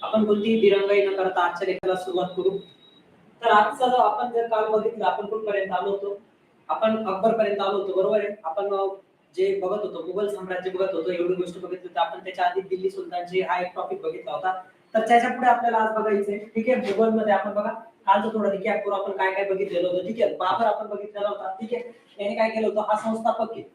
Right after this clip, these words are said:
मुघल साम्राज्याचा, बरोबर आहे? कधी केलं होतं? पंधराशे सव्वीस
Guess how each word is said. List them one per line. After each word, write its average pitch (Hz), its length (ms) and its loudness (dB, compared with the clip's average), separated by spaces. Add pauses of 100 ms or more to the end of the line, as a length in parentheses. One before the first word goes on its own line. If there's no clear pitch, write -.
(640)
मुघल 202 260 4
साम्राज्याचा, 175 500 0
बरोबर 214 220 2
आहे? 226 80 2
कधी 226 180 -2
केलं 214 160 2
होतं? 208 120 2
पंधराशे 214 380 0
सव्वीस 202 320 0